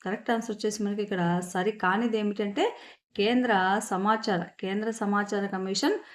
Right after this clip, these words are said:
సభ్యుల పదవీకాలం జీతభత్యాలు తెలిపే సెక్షన్ పదహైదు అనేది మనకు తప్పు. So, మిగతావన్నీ కూడా మనకు కరెక్ట్. తర్వాత ప్రశ్న, కేంద్ర ప-, కేంద్ర ప్రభుత్వం నెలకొల్పిన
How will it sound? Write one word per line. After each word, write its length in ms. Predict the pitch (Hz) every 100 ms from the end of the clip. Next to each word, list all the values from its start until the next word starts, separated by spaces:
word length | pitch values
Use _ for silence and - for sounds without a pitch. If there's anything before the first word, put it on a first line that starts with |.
| - -
సభ్యుల 360 | 208 180 196
పదవీకాలం 640 | 185 185 214 247 226 208 208
జీతభత్యాలు 680 | 190 190 190 190 190 190 240
తెలిపే 340 | 220 185 185
సెక్షన్ 420 | 180 180 - 233 403 - - _
పదహైదు 420 | 180 180 180 180 175
అనేది 240 | 170 165
మనకు 460 | 165 170 262 466 -
తప్పు. 220 | 170 170
So, 220 | - - 175
మిగతావన్నీ 520 | 180 180 185 180 180
కూడా 160 | 180
మనకు 280 | 175 180 185 622 - -
కరెక్ట్. 320 | 175 175 - 175 - _ _ _ _ _ _ _ _
తర్వాత 260 | - 233 175
ప్రశ్న, 220 | 180 - - - _ -
కేంద్ర 500 | 277 370 453 440 392 311
ప-, 260 | 262 - - -
కేంద్ర 320 | 254 349 403
ప్రభుత్వం 540 | 381 330 294 269 294 262
నెలకొల్పిన 760 | 247 247 247 247 196 185